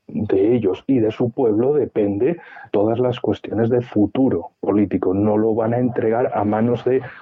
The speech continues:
otros, como es lo que quieren desde la Unión Europea, lo cual en parte tiene su sentido y en parte no. Por supuesto, la Unión Europea es una organización internacional de integración de los estados,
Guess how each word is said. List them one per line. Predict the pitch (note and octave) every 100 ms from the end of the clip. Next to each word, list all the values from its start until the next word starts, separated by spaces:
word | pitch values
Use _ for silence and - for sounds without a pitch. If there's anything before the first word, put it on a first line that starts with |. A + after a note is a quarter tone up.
| - -
otros, | B2+ A2 D3+ -
como | G#2 A2
es | A2+
lo | B2+ B2+
que | A#2+
quieren | A2 A2+ A#2+ D#3 D#3+ _ -
desde | G2+ G2 G2
la | G2
Unión | G2+ G#2+
Europea, | G2 F2+ E3+ D3 - _
lo | - G#2
cual | B2 C#3+ - -
en | -
parte | - F#2+ - G#2+
tiene | A2 G#2+
su | G#2+ A#2
sentido | A2 G#2+ A2+ C3+
y |
en | D3 A2
parte | F#2 F#2 A2
no. | F3+ B2+
Por | -
supuesto, | - F#2+ A2 - D#3+
la | A2+
Unión | G2+ A2
Europea | A#2+ B2+ B2 D3+
es | E3
una | D3+ C3+ D3+
organización | A#2+ A2+ A2 A2 G#2+ G2+ B2+ D#3 - - _ D3+
internacional | D#3+ D3 A#2+ A#2 A2+ G2+ A#2
de | A#2+ B2 -
integración | A#2+ B2+ A#2+ A#2 G2+ F2+ A2+ B2
de |
los | C#3+ A2
estados, | F#2 - D#3+ F#2